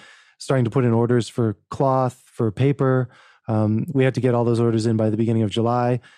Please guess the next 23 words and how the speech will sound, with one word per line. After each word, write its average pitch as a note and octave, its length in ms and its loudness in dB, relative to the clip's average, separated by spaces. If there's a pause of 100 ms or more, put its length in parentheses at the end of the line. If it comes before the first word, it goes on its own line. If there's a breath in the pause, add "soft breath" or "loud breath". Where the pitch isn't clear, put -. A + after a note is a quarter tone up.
(280 soft breath)
And, C#3 680 2 (160)
uh, B2 460 0 (240)
and E3+ 100 4
then A3 120 4
I, C4+ 140 2
I, E3 200 2
you F3+ 160 2
know, A2 220 0
I, D3 140 0 (180)
I C#3 160 2
did C3 200 2
one C3 140 0
of C3 60 0
my B2 100 0
pop-up B2+ 540 -4
kind A#2 180 0
of G2 180 -4 (520)
newsletter A#2+ 580 2
adventures, B2+ 520 0
and B2+ 120 -2
I B2+ 60 2
did C3 180 0
this A#2 240 -2